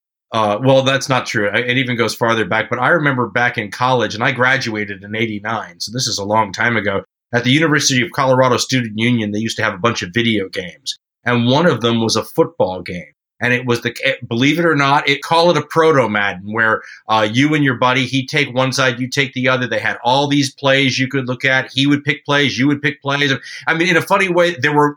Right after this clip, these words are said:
the graphics, I think, were literally circles and X's.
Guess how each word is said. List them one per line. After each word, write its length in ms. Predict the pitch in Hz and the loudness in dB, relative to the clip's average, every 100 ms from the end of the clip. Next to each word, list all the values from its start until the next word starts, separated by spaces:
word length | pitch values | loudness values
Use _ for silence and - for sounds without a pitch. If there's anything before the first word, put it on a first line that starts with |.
| - | -4
the 80 | 131 | -6
graphics, 600 | 107 156 196 - 139 - | 0 0 0 -2 -4 -2
I 100 | 143 | -2
think, 200 | 165 127 | -2 -4
were 120 | 127 | -6
literally 460 | 127 151 147 131 120 | -4 -4 -4 -4 -4
circles 640 | - 156 156 131 117 - | -2 -2 -2 -4 -6 -4
and 200 | 120 117 123 | -4 -4 -2
X's. 720 | 135 - - 87 - - | -2 -2 -6 -6 -10 -10